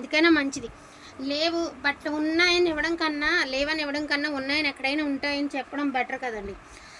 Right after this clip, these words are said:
ఇది మంచి ఇండిగో బ్లూ అంటారు కదండి, ఆ బ్లూ కలర్ చాలా బాగుంది ఈ కలర్. ఫోన్కి అస్సలు క్యాప్ చేయట్లేదండి. మరి ఒకవేళ వీడియో తీస్తే ఏమన్నా బాగా కనిపిస్తుందేమో కానీ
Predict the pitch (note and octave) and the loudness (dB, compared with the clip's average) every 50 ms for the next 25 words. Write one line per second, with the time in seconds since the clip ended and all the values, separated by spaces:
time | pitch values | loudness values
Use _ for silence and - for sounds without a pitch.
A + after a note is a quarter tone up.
0 | - - C#4+ C#4 D#4+ D#4+ D#4+ D4 C#4+ D#4 F4 F4+ - F4+ F4 F4 F4+ F4 D#4+ C4+ | -12 -6 -2 0 2 4 4 4 4 4 2 2 4 6 6 6 6 6 4 2
1 | A#3 G#3 A#3+ C4 C#4 C#4+ D4 D4+ E4 D4+ D4 D#4 D#4+ D4+ C#4+ C#4+ C4+ C#4 C#4 C#4+ | -2 -4 -2 0 0 2 2 2 0 0 0 -2 -2 -2 -2 0 0 0 0 0
2 | - C4+ B3 B3+ B3 B3 C4 D4 D4+ C4+ A#3+ A#3 A3 A3 B3 C#4 - A#3 A#3+ B3+ | -2 -2 -2 -2 -2 -2 -2 -2 0 2 2 2 0 -2 -6 -6 -4 -4 -2 -2
3 | B3+ C4 D#4+ E4+ - - - A#3 A3 A#3 B3+ D4+ D4 D#4+ D4+ C#4+ B3+ A#3+ A#3 A#3 | 0 0 0 -2 0 0 2 4 4 4 4 2 2 0 0 0 -2 -4 -6 -6
4 | - A#3 A3+ A#3 A#3 G3+ - - - - C4+ B3+ C4 C#4+ E4 E4+ E4+ E4+ - - | -4 -4 -2 -2 -4 -4 -6 -12 -8 -2 0 0 2 4 4 4 4 2 -2 -2
5 | - - E4 C#4+ - - B3+ A#3+ A#3+ - - - D4 C#4 C#4 - C#4 C#4 C#4 C#4 | -2 -2 -2 -2 0 0 0 0 0 -2 -4 -2 -2 -2 0 0 -2 0 0 0
6 | C4 C4 C4 E4 G#4 - - - - - - - - - B3+ B3+ C4 C4+ C4+ C4 | 0 0 0 -2 -2 -4 -6 -16 -18 -18 -18 -18 -16 -10 -8 -8 -8 -8 -10 -12
7 | A#3+ - - - - - - - - - B3+ B3 C4 D4+ D4+ C#4 C#4+ C#4 C#4 D#4 | -14 -16 -18 -20 -20 -20 -20 -14 -8 -4 0 0 2 0 0 0 -2 -2 0 0
8 | D#4 D#4+ D#4 D4 - - D#4 D4+ D4 C#4+ C#4 C#4 B3 B3+ A#3 A#3 B3 - C#4 C4+ | 0 0 -2 -6 -4 -2 0 2 2 2 0 0 0 2 2 2 2 2 0 -2
9 | C4 A3+ C4+ C#4 - C4+ B3 C4 C4 B3+ B3+ B3 B3+ B3 B3 C4 D#4+ F#4+ | -2 -4 -8 -8 -8 -6 -4 -2 -2 -2 -4 -2 -2 -2 -2 2 2 2